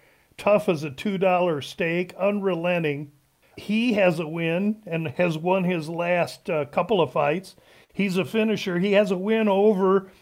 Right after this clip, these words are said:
round one's release, Bruno Souza, about two or three fights back. I think Dvorak is the rightful favorite at minus one forty, and the action has pulled Dvorak's price down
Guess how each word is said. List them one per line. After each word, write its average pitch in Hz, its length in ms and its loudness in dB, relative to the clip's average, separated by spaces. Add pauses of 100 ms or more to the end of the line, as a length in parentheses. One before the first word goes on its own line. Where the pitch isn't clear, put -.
(120)
round 190 520 2
one's 202 640 2
release, 180 540 -2
Bruno 185 460 -2
Souza, 175 640 -4 (260)
about 185 380 2
two 214 160 -2
or 190 100 4
three 190 300 -2
fights 185 420 -2
back. 170 480 0 (400)
I 190 120 0
think 240 320 -4
Dvorak 196 800 2 (340)
is 175 300 0
the 202 100 4
rightful 190 640 0
favorite 202 540 0
at 165 160 0
minus 160 480 -4
one 156 240 -6
forty, 160 560 -4 (240)
and 190 400 2 (100)
the 190 300 -6
action 226 480 -4
has 180 220 -2
pulled 214 400 -2
Dvorak's 185 640 0
price 214 440 -4
down 196 520 -2